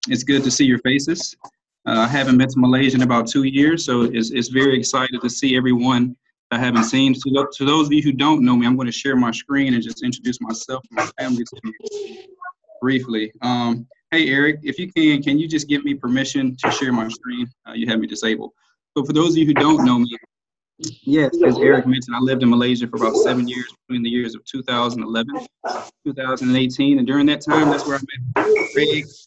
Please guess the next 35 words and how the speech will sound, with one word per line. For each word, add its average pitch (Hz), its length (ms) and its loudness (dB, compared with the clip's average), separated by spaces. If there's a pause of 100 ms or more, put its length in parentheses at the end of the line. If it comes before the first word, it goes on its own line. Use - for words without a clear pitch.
um, 117 500 -2 (180)
Anthony, 139 500 -2 (480)
and 139 160 -2
we 151 80 2
just 151 200 -4
really, 165 320 0 (420)
um, 123 540 -16 (440)
that's 147 140 -6
the 147 80 -6
reason 143 220 0
we're 143 80 -2
here 143 80 0
today. 127 180 -4
We 117 80 2
started - 340 0
the - 140 -18
church, 480 380 -2 (500)
and 440 140 -2
of 208 240 -4
course, - 320 -6
uh, - 160 -12
we've 240 200 -8
enjoyed 123 480 -16
every 120 160 -10
minute 120 220 -6
since - 220 -18
then. - 260 -14 (400)
I 151 120 -2
do 165 180 -4
have 180 240 0
one 165 220 2
request. 147 640 -2
Um, 120 580 -4 (160)
can 135 120 -2
you 175 440 -4